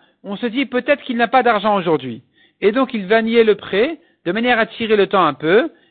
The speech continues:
et qu'il espère qu'entre-temps, il risque, il, il, entre-temps, il va il, il pourra lui ra-, lui rendre la dette, lui, lui récu-, récupérer l'argent et lui rendre. Et donc, c'est pas vraiment un menteur qui soit pas sous la doute. Par contre, dans un gage,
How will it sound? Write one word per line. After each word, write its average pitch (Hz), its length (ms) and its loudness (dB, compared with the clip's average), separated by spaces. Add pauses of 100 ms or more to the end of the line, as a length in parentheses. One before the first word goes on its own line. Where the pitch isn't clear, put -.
et 220 160 -2
qu'il 269 240 0
espère 233 320 2
qu'entre-temps, 220 840 0
il 233 120 0
risque, 233 240 -4
il, 196 380 -8
il, 185 80 -4
entre-temps, 220 560 0
il 254 100 2
va 220 440 2 (760)
il, 190 340 -12
il 180 60 -14
pourra 226 240 2
lui 233 100 4
ra-, 202 200 0
lui 208 380 -2
rendre 220 160 2
la 220 100 4
dette, 214 240 0
lui, 185 220 -8
lui 143 280 -8
récu-, 190 340 -6
récupérer 202 360 -2
l'argent 160 260 2
et 220 60 0
lui 185 100 0
rendre. 139 300 -4 (1160)
Et 196 120 4
donc, 269 440 2
c'est 254 80 -4
pas 285 140 2
vraiment 240 320 2
un 202 280 4
menteur 208 380 0
qui 196 120 -6
soit 208 180 0
pas 190 140 -2
sous 208 140 -6
la 165 220 4
doute. 135 240 -10 (460)
Par - 160 -4
contre, 247 140 0
dans 208 180 2
un 180 100 0
gage, 180 520 0